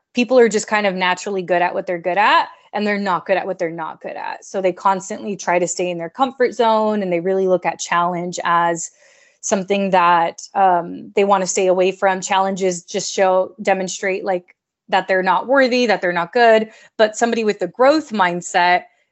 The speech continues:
looks at challenges as an opportunity for growth. And the growth mindset believes that your abilities, they are improvable. So they're not,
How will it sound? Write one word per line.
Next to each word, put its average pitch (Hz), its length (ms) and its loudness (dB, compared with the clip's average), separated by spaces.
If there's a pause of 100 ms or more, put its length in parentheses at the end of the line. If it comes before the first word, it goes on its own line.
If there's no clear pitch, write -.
looks 226 360 0
at - 120 -2
challenges 196 760 -2
as 190 280 2
an 196 140 -6
opportunity 196 720 -4
for 180 200 -6
growth. 175 640 -4
And 202 160 -4
the 196 60 -2
growth 214 340 0
mindset 196 520 -2
believes 185 440 -6
that 180 340 0
your 185 460 0
abilities, 190 800 -2 (420)
they 185 500 0
are 180 680 2 (800)
improvable. 226 800 -2
So - 180 -2
they're 185 180 2
not, 190 540 0